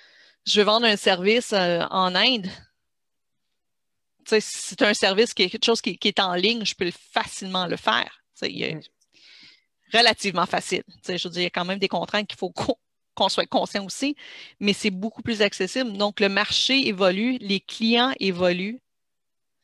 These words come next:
Speaker 1: puis il faut rester à l'affût de ça. C'est pas quelque chose qu'on fait, une, euh,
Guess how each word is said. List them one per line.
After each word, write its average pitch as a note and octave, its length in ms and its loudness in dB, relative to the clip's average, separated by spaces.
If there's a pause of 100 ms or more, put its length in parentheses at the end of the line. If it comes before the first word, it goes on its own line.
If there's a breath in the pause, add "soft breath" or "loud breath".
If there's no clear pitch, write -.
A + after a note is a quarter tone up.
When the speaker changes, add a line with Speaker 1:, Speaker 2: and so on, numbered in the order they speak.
(280)
Speaker 1:
puis - 120 -6
il - 60 -4
faut A#3+ 240 2
rester A3 300 2
à A3 60 4
l'affût G3+ 300 -2
de F#3+ 180 -2
ça. A#3 160 0
C'est G#3+ 160 0
pas A#3 280 2
quelque - 180 -2
chose A#3 180 -2
qu'on - 200 -2
fait, A#3 340 2 (440 loud breath)
une, G3 200 0
euh, E3+ 400 4